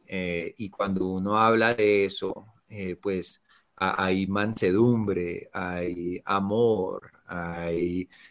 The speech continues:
ha-, hay una vida estricta, hay una vida apasionada.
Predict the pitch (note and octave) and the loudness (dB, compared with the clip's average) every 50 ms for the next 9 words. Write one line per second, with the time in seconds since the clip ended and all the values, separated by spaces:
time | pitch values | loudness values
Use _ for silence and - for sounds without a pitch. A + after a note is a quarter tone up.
0 | _ - - F#2 F2+ F2 G2 G2 F#2+ G2 G2 G2+ - G#2 G2+ G2 G2+ G#2+ A2 G#2+ | _ -6 -4 -2 -2 0 0 2 2 2 0 -2 -2 -2 -2 0 2 2 4 4
1 | G#2 G2 F#2+ - - - - C#3+ D3 F#3+ F#3+ F#3+ F#3+ - - G#2 F#2+ - - - | 4 2 2 0 -4 -2 0 2 2 2 2 -2 -6 -6 -4 -4 -4 -4 -6 -10
2 | - - - F#2+ F#2+ F#2 F#2 F2+ F#2+ F#2+ F#2+ G2+ G#2 G#2 - - A#2+ - - - | -14 -12 -8 -6 -6 -4 -4 -4 -2 -2 0 0 0 0 2 2 2 0 0 -2
3 | G2+ F2+ G2 A2+ A2+ A#2+ G#2+ - - - | -4 -2 -2 0 0 0 -2 -2 -4 -10